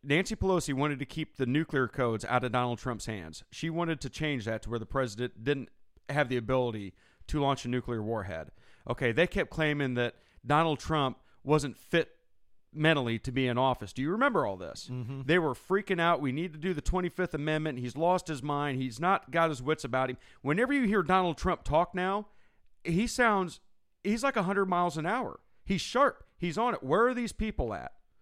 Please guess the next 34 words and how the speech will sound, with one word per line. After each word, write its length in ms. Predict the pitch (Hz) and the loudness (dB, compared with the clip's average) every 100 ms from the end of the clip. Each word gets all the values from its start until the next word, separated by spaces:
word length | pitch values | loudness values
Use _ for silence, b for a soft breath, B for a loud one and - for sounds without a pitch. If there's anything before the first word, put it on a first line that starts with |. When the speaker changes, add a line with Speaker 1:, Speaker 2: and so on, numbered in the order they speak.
| b b | b b
Speaker 1:
that 120 | 147 | 2
while 160 | 139 127 | 4 4
he 180 | 143 | 2
was 200 | 226 214 | 0 2
in 100 | 208 | 2
office 540 | 190 180 165 85 - - b b | 4 4 2 -4 -12 -18 b b
wanted 260 | 139 190 160 | 0 2 2
him 180 | 185 160 | 2 2
removed 360 | 143 156 196 | 2 2 0
from 160 | 190 165 | 0 2
office 340 | 170 175 135 | 2 2 -4
because 360 | - 135 156 143 | -6 -4 -2 -2
he 100 | 170 | -2
wasn't 400 | 156 151 135 - | -2 -2 -4 -4
cognitively 600 | 170 190 180 156 143 131 | 2 4 2 -2 -4 -6
fit 320 | - 185 170 | -4 -4 -4
to 100 | 127 | -6
do 100 | 123 | -8
the 100 | 123 | -8
job 400 | 113 139 117 107 - - | -4 -2 -2 -6 -14 -12
Speaker 2:
Yeah. 180 | 107 110 | -6 -4
Speaker 1:
and 140 | 131 | -2
said 160 | - 165 | 0 0
that 80 | 135 | 0
Ronnie 320 | 147 170 160 | 2 2 2
Jackson, 600 | 127 165 175 - 120 104 - b | 2 4 4 2 -6 -8 -12 b
which 200 | - 135 | -6 -4
was 120 | 156 120 | -2 -2
his 140 | 135 | -2
doctor, 420 | 107 151 170 - | 4 4 4 0
was 200 | 120 120 | -4 -6
lying 440 | 113 127 139 131 107 | -4 -2 0 -2 -8
for 160 | - 95 | -12 -12
him? 300 | 98 62 | -12 -16